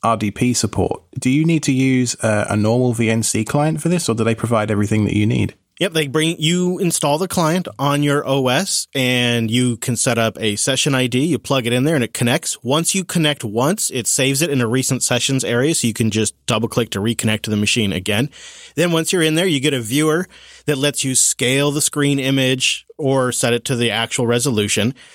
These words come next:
Speaker 2: And it has a little bar along the top that lets you switch between multiple monitors if you're remoting into a system that has multiple screens. And it also gives you a few other quick options that you might want, like send a few keystrokes and, and stuff like that. And the U I, when you launch it,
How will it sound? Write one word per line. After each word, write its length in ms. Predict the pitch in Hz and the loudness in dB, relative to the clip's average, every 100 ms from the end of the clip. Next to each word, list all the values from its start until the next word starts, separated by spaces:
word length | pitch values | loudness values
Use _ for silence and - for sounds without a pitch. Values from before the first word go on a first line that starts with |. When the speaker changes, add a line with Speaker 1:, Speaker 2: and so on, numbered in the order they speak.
| - | -10
Speaker 2:
And 140 | 135 147 | -4 -2
it 40 | |
has 180 | 151 147 | 0 0
a 40 | |
little 180 | 147 160 | 0 0
bar 260 | 131 139 151 | 0 0 2
along 260 | 151 147 | 2 2
the 80 | 143 | 0
top 280 | 143 135 139 | 0 -2 0
that 80 | 123 | -2
lets 200 | 120 127 | -2 -2
you 60 | |
switch 360 | 117 - 139 - | -2 0 -2 -2
between 340 | 139 147 135 | -4 -2 0
multiple 360 | 123 127 131 135 | 0 0 0 0
monitors 500 | 127 120 113 117 123 | 2 2 2 0 0
if 140 | 127 | 0
you're 180 | 127 117 | 0 0
remoting 320 | 117 113 123 | 0 0 0
into 160 | 123 127 | 2 0
a 60 | 120 | 0
system 400 | 120 - 113 113 | -2 0 0 0
that 120 | 107 | 0
has 280 | 107 107 104 | 0 0 0
multiple 400 | 107 110 110 120 | 0 0 -2 -2
screens. 480 | - 107 101 113 - - - - | 0 0 0 -2 -4 -14 -18 -6
And 80 | 226 | -2
it 80 | |
also 360 | 220 208 202 185 | 0 0 0 -2
gives 240 | 165 170 | -2 0
you 100 | 160 | 0
a 60 | 139 | 0
few 200 | - 160 | 0 0
other 200 | 135 139 | 2 0
quick 240 | - 135 | -2 -2
options 500 | 120 117 - 127 123 | 0 0 0 0 0
that 120 | 117 98 | 0 0
you 180 | 110 | 0
might 280 | 110 110 113 | 2 2 0
want, 340 | 107 110 113 107 | 0 0 0 -2
like 180 | - | -2
send 200 | - 117 | 0 0
a 60 | 110 | 0
few 220 | - 113 | 0 -2
keystrokes 720 | - 107 104 - 107 107 - | -2 -2 -2 0 0 0 -2
and, 240 | 95 95 - - | 0 -2 -4 -4
and 260 | 98 98 | -2 0
stuff 280 | - 95 - | -2 -2 -2
like 180 | 82 - | -4 -2
that. 240 | 76 85 - - - _ _ _ _ | -2 -2 -4 -20 -20 _ _ _ _
And 120 | 143 151 | -2 0
the 60 | |
U 180 | 196 190 | 2 2
I, 140 | 180 | 2
when 160 | 135 135 | 2 0
you 80 | 123 | 2
launch 320 | 123 131 | 2 2
it, 80 | 190 | 0